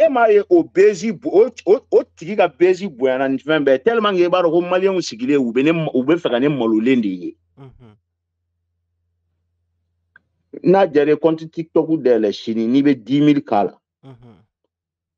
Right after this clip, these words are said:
Speaker 1: N'i bɛ ka ne buruja.
Speaker 2: Mhm.
Speaker 1: Diɲɛ don o don, n bɛ kalo kelen d'i ma, i bɛna,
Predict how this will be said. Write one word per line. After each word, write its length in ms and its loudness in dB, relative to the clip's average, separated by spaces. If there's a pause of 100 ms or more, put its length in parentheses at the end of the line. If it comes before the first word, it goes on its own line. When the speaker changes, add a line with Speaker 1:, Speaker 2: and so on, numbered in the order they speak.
(1000)
Speaker 1:
N'i 140 4
bɛ 100 2
ka 100 2
ne 120 0
buruja. 520 -8 (240)
Speaker 2:
Mhm. 320 -20 (1300)
Speaker 1:
Diɲɛ 400 2
don 160 0
o 60 4
don, 100 2
n 80 2
bɛ 60 -8
kalo 200 0
kelen 260 -2
d'i 140 -2
ma, 120 -2
i 120 -4
bɛna, 320 -4